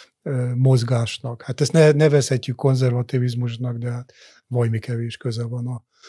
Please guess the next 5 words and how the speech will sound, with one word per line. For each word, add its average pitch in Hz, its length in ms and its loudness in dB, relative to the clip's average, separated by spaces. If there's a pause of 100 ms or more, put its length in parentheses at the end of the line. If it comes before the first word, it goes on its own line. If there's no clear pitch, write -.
(220)
konzervativizmusnak, 139 1300 -2
fundamentalizmusnak, 120 1300 -2
bárminek. 127 640 -4
Ez 139 140 -4
következetesen, 131 1400 0